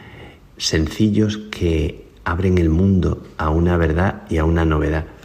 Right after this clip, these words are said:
Y pensando en el título de, de un libro que escribí, que se titula El riesgo de la confianza,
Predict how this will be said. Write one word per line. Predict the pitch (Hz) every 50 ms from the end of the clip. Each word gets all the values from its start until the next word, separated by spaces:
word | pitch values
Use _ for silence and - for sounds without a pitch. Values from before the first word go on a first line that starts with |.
| - - - - - - - - - - - - - - - - - -
Y | - 87 87 87 85 82 78 76 - - - -
pensando | - 87 82 85 - 95 92 98 104
en | 101 101
el | 95 90 87 85 82 80 - - -
título | - 101 92 - 104 98 98 98 87
de, | 85 85 82 80 73 - - - - - - - - - - -
de | 87 87
un | 87 90 90 87
libro | 98 104 104 101 101 101 101
que | - -
escribí, | 80 - - - - - 82 82 104 147 - - - - - -
que | - - 78
se | - -
titula | 78 80 76 - 87 87 90 85 80 - - - - - -
El | - 80 78
riesgo | - 80 87 95 92 92 - 92
de | 87 85
la | 85 80 78
confianza, | - 87 82 76 73 - 87 87 90 95 95 - - 104